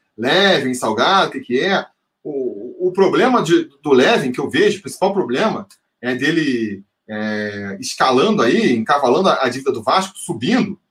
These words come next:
é não dar certo, eventualmente não dar certo, e mesmo que você torça pelo Levin, você tem que aceitar que a possibilidade de não dar certo existe, e aí se não der certo,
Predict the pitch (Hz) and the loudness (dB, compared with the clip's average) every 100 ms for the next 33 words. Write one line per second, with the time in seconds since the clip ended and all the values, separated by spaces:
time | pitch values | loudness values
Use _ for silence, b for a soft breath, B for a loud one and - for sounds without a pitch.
0 | _ - 175 190 202 196 175 240 - _ | _ -4 0 4 2 4 2 2 -4 _
1 | 151 135 196 190 165 160 156 - 147 190 | -6 -2 0 0 -2 -4 -6 -4 -4 -4
2 | - _ _ _ _ _ 123 123 123 120 | -6 _ _ _ _ _ -4 -2 -2 -4
3 | 117 110 _ _ 135 185 214 196 175 175 | -8 -10 _ _ 0 2 2 0 -2 -2
4 | 175 160 156 175 165 139 147 147 143 - | 0 0 -2 -2 2 2 0 -4 -10 -8
5 | 175 202 277 180 - 151 151 - _ _ | -6 -2 0 0 0 -2 -2 -6 _ _
6 | - 185 - 233 196 220 202 185 214 - | -2 0 0 -2 0 -2 2 2 2 -2
7 | 160 170 151 - 139 190 190 147 226 - | -4 -2 -2 -2 -4 -4 -6 -6 -10 -12
8 | - _ _ _ - 170 220 277 226 160 | -18 _ _ _ -4 0 0 0 0 2
9 | 165 247 247 _ | 2 0 -2 _